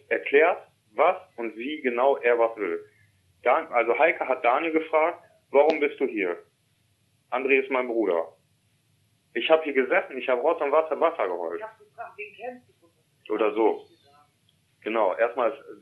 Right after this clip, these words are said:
Speaker 1: erstmal ist er auf Heike gegangen. Also wie gesagt, ich saß hier sehr aufgelöst und bin auch am Heulen gewesen, weil mir tat die Situation auch ziemlich weh, muss ich sagen.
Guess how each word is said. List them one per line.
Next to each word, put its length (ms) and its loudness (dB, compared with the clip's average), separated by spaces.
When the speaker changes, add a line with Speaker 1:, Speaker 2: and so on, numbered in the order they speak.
Speaker 1:
erstmal 360 2
ist 120 -4
er 220 -2
auf 200 0
Heike 280 2
gegangen. 360 -4
Also 220 -2
wie 80 4
gesagt, 320 4
ich 120 -12
saß 220 4
hier 120 -2
sehr 160 2
aufgelöst 600 2
und 300 -10
bin 160 -2
auch 140 0
am 140 -4
Heulen 280 2
gewesen, 420 -2
weil 140 0
mir 160 0
tat 260 2
die 60 -6
Situation 560 -2
auch 180 0
ziemlich 280 -4
weh, 140 4
muss 200 -2
ich 100 -2
sagen. 320 0